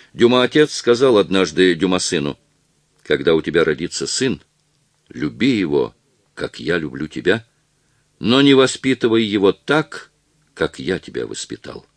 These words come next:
В конце концов, Дюма сын стал принимать Дюма отца таким, каким его создала природа, талантливым писателем, отличным товарищем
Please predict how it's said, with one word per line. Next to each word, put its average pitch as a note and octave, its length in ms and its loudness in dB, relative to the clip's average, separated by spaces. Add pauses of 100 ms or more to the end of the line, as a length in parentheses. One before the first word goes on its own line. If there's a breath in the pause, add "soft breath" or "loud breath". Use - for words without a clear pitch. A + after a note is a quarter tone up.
(1700 soft breath)
В - 80 -20
конце C3+ 260 4
концов, F3+ 380 4
Дюма D#3 240 2
сын E3 280 0
стал D3 380 0
принимать C3 760 0
Дюма G#2+ 360 0
отца A#2 280 -2
таким, F3+ 560 -2 (380 loud breath)
каким F3+ 340 0
его C#3 380 0
создала G2+ 540 -2
природа, E2 640 2 (360 soft breath)
талантливым B2 680 -2
писателем, C#2+ 720 -4 (200 loud breath)
отличным C#3 680 -2
товарищем F2 800 0